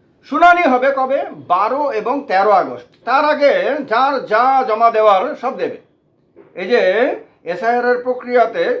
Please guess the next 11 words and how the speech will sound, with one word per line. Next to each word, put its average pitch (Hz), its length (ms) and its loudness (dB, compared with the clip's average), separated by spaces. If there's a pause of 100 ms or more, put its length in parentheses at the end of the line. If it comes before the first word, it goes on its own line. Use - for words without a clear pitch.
(460)
নানান 330 540 0 (100)
ধরনের 240 580 2 (540)
গরমিল 320 460 0 (100)
দেখা 233 340 2
গেছে 240 320 -2 (160)
বলে 233 300 0
বিরোধী 240 440 -4
দলগুলো 214 540 0 (100)
এবং 214 240 -4
বিভিন্ন 214 320 -6 (140)
এনজিওর 226 600 -2